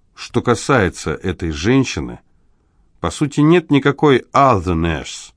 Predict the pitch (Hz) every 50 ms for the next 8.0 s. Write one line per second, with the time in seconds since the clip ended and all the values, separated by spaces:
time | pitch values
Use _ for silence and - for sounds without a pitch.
0 | _ _ _ _ _ _ _ - 87 92 98 95 - - - 107 107 120 139 147
1 | 139 139 - 131 127 123 120 110 - - _ - 110 92 87 90 123 143 127 92
2 | 80 85 76 69 62 58 - - - - _ _ _ _ _ _ _ _ _ _
3 | _ - 95 90 95 92 82 - - 95 85 80 80 76 73 - - 90 80 85
4 | 110 110 90 - - - 110 98 - - 107 104 101 98 95 87 - 95 82 85
5 | 98 98 101 98 92 92 90 87 82 85 107 117 117 107 - - 87 76 - -
6 | _ _ _ _ _ _ _ - - 101 95 92 95 92 87 92 87 85 92 101
7 | 101 107 104 95 92 87 85 - _ - 104 90 90 110 113 98 76 82 76 71